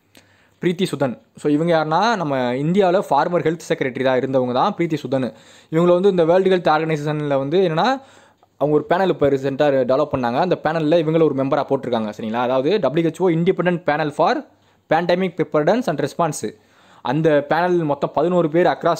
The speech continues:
the world, அதாவது ஃபேமஸான ஆளெல்லாம் போட்டாங்க. அந்த பதினோரு மெம்பர்ல வந்து இவங்களும் ஒரு ஆளு, இந்த பிரீத்தி சுதன்.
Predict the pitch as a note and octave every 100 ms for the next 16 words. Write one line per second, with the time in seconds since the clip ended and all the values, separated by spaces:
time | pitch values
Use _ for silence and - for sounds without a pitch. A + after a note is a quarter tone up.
0 | - C#3 D3 E3 D3+ A2+ - C3+ D3 D3
1 | D#3 E3 E3 D#3 C#3+ D3+ D3 C#3+ C3+ B2
2 | D#3+ A3+ E3 C3 D3+ D#3+ D#3 C#3+ D#3 F3+
3 | E3 D3+ E3 C4 F3+ D#3 F3+ F3 C3+ C3+
4 | B2+ B2 A2+ D#3+ D3+ C3 B2+